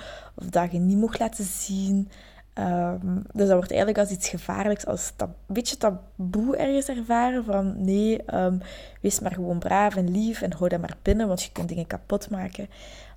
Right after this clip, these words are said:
Maar ik wil zeggen, ehm, dat woede en boosheid een hele gezonde en een hele normale emotie is. En dat woede eigenlijk een signaal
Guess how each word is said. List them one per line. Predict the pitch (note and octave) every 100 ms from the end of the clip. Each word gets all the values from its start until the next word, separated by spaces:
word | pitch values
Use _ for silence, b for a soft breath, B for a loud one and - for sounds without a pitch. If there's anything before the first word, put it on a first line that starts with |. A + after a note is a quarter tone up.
| -
Maar | -
ik | F#3+
wil | G#3+ F3+
zeggen, | F3 E3 F#3 F#3+ - -
ehm, | - E3+ E3 D#3+ E3 - -
dat | E3+ E3+ - - F#3 -
woede | G3+ G#3 G#3 -
en | F3 E3+
boosheid | F3 G3 - - - F#3 -
een | F3+
hele | D#3 F3 F#3 F#3 F#3 F#3
gezonde | - D#3+ - E3+ F3 F#3+ F3+ B B B
en | -
een | F3
hele | D#3 F3 F3+ F#3 -
normale | F3+ E3+ D#3+ E3+ E3+ -
emotie | - E3 E3 E3+ - -
is. | - - - - B B B B B B -
En | F3 F3 F3 F3 F3 - -
dat | F#3 E3+ - E3+ F3
woede | F#3 A3 C4 C4+ C#4+ -
eigenlijk | F#3 G3+ B3 B3 B3
een | G3
signaal | - F#3 F3+ F3 E3 F#3+ A#3